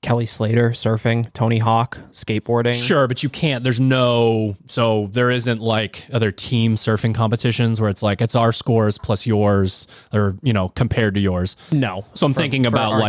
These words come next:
Speaker 1: argument's
Speaker 2: golf
Speaker 1: sake.
Speaker 2: or tennis or something where there at least is, you know, they do, you know, best ball or they do,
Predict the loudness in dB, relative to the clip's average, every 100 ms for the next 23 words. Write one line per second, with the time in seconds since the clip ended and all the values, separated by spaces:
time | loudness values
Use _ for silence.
0 | 0 -2 0 0 0 -4 -2 -2 -2 -2
1 | -2 -2 0 0 0 2 0 0 0 0
2 | 0 -6 -4 0 2 2 0 -4 -8 -16
3 | -20 _ 0 2 2 0 0 2 2 2
4 | 0 -4 _ _ -4 -2 0 -4 -2 -2
5 | -2 -2 0 2 4 2 2 0 0 0
6 | 0 0